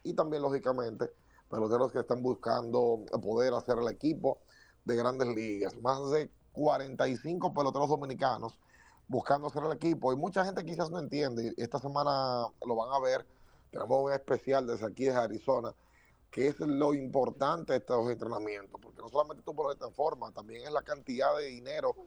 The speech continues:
que se podría activar con muchos contratos de peloteros que, em, si hacen el equipo, inmediatamente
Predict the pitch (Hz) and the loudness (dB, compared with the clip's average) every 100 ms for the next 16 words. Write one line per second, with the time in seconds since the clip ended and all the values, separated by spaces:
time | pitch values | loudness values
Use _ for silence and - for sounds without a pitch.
0 | - - _ _ - 110 123 104 113 117 | -20 -20 _ _ -6 -2 0 2 2 2
1 | 135 139 139 123 120 127 123 - 113 113 | 2 0 -2 0 2 2 0 -4 -10 -8
2 | 117 131 143 127 131 120 - 117 - 107 | -8 -6 -4 0 2 2 -2 -6 -2 -4
3 | 98 101 101 135 143 117 - _ _ _ | -2 -2 0 0 2 -2 -4 _ _ _
4 | _ 110 107 104 104 104 107 104 104 - | _ -4 -2 0 2 2 2 -2 -8 -14
5 | - - - - - 127 143 160 151 147 | -20 -20 -20 -10 0 2 4 2 0 -4
6 | - 143 120 123 127 123 117 117 127 139 | 0 0 2 2 2 2 0 2 0 0
7 | 147 135 135 127 147 | -2 -2 -8 -4 -6